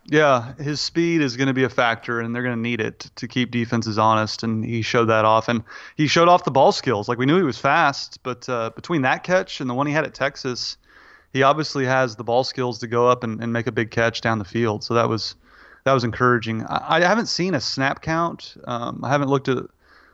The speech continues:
the numbers to see how often C J Moore was out there.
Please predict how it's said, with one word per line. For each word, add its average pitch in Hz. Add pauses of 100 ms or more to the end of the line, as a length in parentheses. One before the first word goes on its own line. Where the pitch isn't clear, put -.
(120)
the 127
numbers 131
to 120
see 117 (340)
how 127
often 123
C 139
J 123
Moore 120
was 104
out 117
there. 110